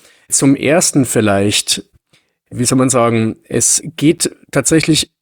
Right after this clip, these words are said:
weniger darum, dass man diese Erkenntnisse wirklich zum eigenen Vorteil nutzen könnte, weil man muss verstehen, dass Werte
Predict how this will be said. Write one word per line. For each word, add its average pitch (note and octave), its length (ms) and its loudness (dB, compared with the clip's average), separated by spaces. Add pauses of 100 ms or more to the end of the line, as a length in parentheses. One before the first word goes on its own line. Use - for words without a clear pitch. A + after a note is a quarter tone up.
weniger D#3 640 2
darum, C3+ 640 2
dass B2+ 220 0
man B2+ 520 0
diese C3 260 0
Erkenntnisse C#3 1000 0
wirklich C#3+ 480 0 (100)
zum C3 240 2
eigenen C3 460 0
Vorteil C3+ 540 0
nutzen B2+ 460 0
könnte, B2+ 600 0 (460)
weil B2 440 0 (120)
man B2+ 360 -4
muss C3+ 200 0
verstehen, D3 420 2
dass C3 240 0
Werte C#3+ 560 0